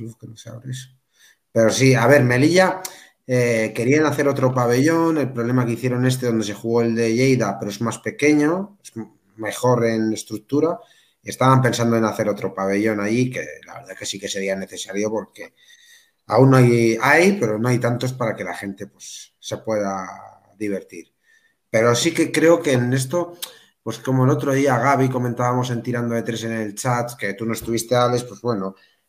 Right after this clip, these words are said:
hemos hablado de, de esto, de la,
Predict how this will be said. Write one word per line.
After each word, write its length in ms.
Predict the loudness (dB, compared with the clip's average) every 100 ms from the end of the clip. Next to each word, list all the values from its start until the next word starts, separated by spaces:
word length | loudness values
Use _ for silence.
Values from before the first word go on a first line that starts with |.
| _
hemos 200 | -12 -4
hablado 440 | -2 2 4 4
de, 720 | 2 0 0 -2 -4 -8 -14 -20 -20 -20 -20 -20 -8
de 160 | -2 -2
esto, 360 | -2 2 4
de 160 | 6 2
la, 640 | 2 0 0 0 -4 -8